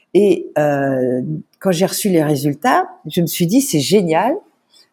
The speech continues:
parce que j'ai adopté le mode de vie pour ne pas développer ces maladies, parce que si je vous dis dans tous mes gènes sales que normalement, euh,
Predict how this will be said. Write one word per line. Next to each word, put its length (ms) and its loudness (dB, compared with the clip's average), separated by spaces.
parce 240 -2
que 280 4
j'ai 220 2
adopté 600 2
le 160 2
mode 340 0
de 100 2
vie 500 0
pour 280 4
ne 120 4
pas 220 2
développer 480 2
ces 200 0
maladies, 480 0
parce 220 -4
que 80 0
si 340 2
je 140 2
vous 260 2
dis 360 0
dans 160 -2
tous 140 2
mes 160 4
gènes 240 2
sales 520 -2
que 80 2
normalement, 760 0
euh, 440 0